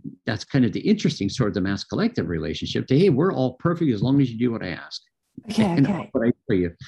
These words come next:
Speaker 1: <laughs>
Speaker 2: Okay, let, let, let me get this right. You
Speaker 1: Oh, perfect.
Speaker 2: asked, so when you said muscle reaction, are you talking about kissing or sex?
Speaker 1: Sex. <laughs> Well, you know, where it squirts out and it's like, "Oh, all of that for that? I mean, give me a break." Well, I've had chewing gum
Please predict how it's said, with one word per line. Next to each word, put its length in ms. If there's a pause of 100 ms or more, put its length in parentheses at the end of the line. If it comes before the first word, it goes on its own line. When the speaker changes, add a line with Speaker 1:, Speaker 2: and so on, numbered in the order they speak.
(340)
Speaker 1:
<laughs> 120
Speaker 2:
Okay, 400
let, 180
let, 160
let 100
me 100
get 180
this 180
right. 400
You 480
Speaker 1:
Oh, 140
perfect. 420
Speaker 2:
asked, 180 (540)
so 120
when 200
you 120
said 380
muscle 600
reaction, 640
are 40
you 120
talking 280
about 260
kissing 460 (100)
or 80
sex? 460 (720)
Speaker 1:
Sex. 480 (180)
<laughs> 80 (680)
Well, 120
you 60
know, 100
where 180
it 100
squirts 380
out 280
and 120
it's 140
like, 280
"Oh, 240
all 260
of 60
that 200
for 140
that? 240
I 60
mean, 240
give 120
me 120
a 60
break." 320 (920)
Well, 240
I've 140
had 160
chewing 240
gum 140